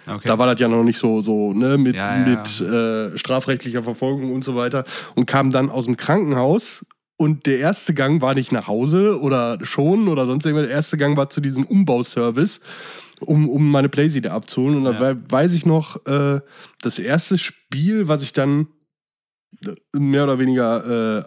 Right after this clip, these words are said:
Speaker 2: auf dem Rohling gespielt habe, war Tony Hawk's Pro Skater drei.
Speaker 1: Oh yeah.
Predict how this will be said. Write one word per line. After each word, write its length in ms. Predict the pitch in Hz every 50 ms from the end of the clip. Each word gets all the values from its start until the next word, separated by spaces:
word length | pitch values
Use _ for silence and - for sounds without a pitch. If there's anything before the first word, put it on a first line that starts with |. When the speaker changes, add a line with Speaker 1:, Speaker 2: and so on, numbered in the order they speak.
| _
Speaker 2:
auf 240 | - - - 139 131
dem 100 | - 147
Rohling 360 | 120 139 165 240 254 226 185
gespielt 480 | 175 175 156 - - 175 165 170 165 156
habe, 380 | 151 143 143 143 147 139 123
war 240 | 127 123 123 131 127
Tony 200 | - 147 143 151
Hawk's 280 | 147 127 135 135 - -
Pro 200 | - - 123 135
Skater 300 | 131 - 127 120 127 120
drei. 420 | 113 110 95 110 123 113 95 87 -
Speaker 1:
Oh 220 | - 110 127 131 123
yeah. 300 | 104 92 82 80 80